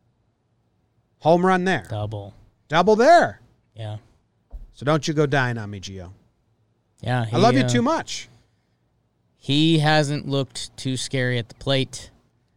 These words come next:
Speaker 2: Uh, again, it, it does feel better having a Rayco seven-hole Gio Urshela than a slumping cleanup Gio Urshela.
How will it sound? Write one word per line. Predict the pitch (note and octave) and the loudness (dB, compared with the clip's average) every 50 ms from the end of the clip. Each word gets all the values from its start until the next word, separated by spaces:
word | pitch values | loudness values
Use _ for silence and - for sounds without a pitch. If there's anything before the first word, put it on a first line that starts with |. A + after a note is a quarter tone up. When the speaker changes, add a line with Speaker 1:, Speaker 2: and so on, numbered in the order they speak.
| _ _ _ _ _ _ _ _ _ _ _ _ _ _ _ _ _ _ _ - | _ _ _ _ _ _ _ _ _ _ _ _ _ _ _ _ _ _ _ -10
Speaker 2:
Uh, | A2 A2 G#2+ G#2+ G#2+ G#2+ G#2 G#2+ | -8 -6 -4 -4 -4 -4 -4 -6
again, | A2+ A2+ A2+ B2+ C3 B2+ B2+ B2+ B2 B2 | -6 -4 -2 0 0 0 0 0 -2 -4
it, | A#2+ A#2 - B2 - - - | -6 -6 -8 -10 -14 -14 -12
it | B2+ A#2 A2+ | -12 -12 -8
does | - A#2+ A#2+ B2+ A#2+ - | -4 -4 -2 -2 -2 -4
feel | - - C3 B2 A#2+ A#2+ | -4 -4 -4 -4 -4 -4
better | A2 A#2+ A#2+ A#2+ A#2+ A#2+ A#2 | -6 -6 -6 -4 -4 -4 -6
having | A2+ A#2 A2+ A2+ A#2 A2+ A2 | -6 -6 -8 -8 -8 -10 -10
a | |
Rayco | A2 G#2+ A2 A2+ A#2 A2+ - - A#2 A2+ A2 A2 A2 G#2+ | -12 -10 -10 -10 -10 -10 -10 -10 -10 -8 -8 -8 -10 -10
seven-hole | - - - B2 A#2+ A#2 B2+ B2 A#2+ B2+ B2 B2 B2 A#2+ A2+ - _ _ _ | -10 -8 -6 -6 -4 -4 -4 -4 -4 -4 -4 -4 -4 -6 -8 -10 _ _ _
Gio | - - C3 B2+ B2 B2 | -8 -6 -4 -2 -2 -2
Urshela | B2 B2 B2 - B2+ B2+ B2 B2 C3 B2+ B2+ B2 _ | -4 -4 -4 -4 -4 -4 -4 -4 -4 -6 -8 -10 _
than | - A2 G#2+ G#2+ G#2 G#2 G#2 - _ _ _ _ _ _ _ _ _ - | -16 -14 -14 -12 -14 -14 -18 -20 _ _ _ _ _ _ _ _ _ -16
a | - - | -12 -10
slumping | - - - A2 A2 G#2+ A2+ A2+ - A#2 A2+ A2+ A2 A2 - - _ _ _ _ _ _ _ _ _ _ _ _ _ _ _ _ _ _ _ | -8 -8 -8 -8 -8 -8 -8 -6 -6 -6 -6 -6 -8 -12 -14 -18 _ _ _ _ _ _ _ _ _ _ _ _ _ _ _ _ _ _ _
cleanup | - - - A#2+ A#2+ B2+ C3 C3 C3 B2 - - - | -16 -12 -8 -6 -4 -2 -2 -2 -4 -4 -6 -10 -16
Gio | - - B2 B2+ B2+ B2+ B2+ | -10 -6 -4 -2 -2 -2 -2
Urshela. | B2+ B2+ B2 - C3+ B2+ B2+ C3 B2+ C3 A#2+ | -2 -4 -4 -4 -4 -4 -4 -4 -6 -8 -10